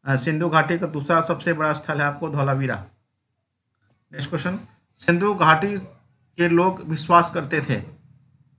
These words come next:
मातृशक्ति में विश्वास करते थे। सिंधु घाटी के लोग पूजा करते थे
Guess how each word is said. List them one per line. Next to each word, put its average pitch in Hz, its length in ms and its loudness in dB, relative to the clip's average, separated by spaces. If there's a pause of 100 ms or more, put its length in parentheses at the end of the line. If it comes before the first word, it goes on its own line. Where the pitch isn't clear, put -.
(3000)
मातृशक्ति 190 680 2
में 185 120 0
विश्वास 170 380 0
करते 139 240 -4
थे। 113 200 -8 (2750)
सिंधु 160 380 0
घाटी 175 320 4
के 202 100 0
लोग 190 320 2
पूजा 175 220 4
करते 170 300 0
थे 131 320 -4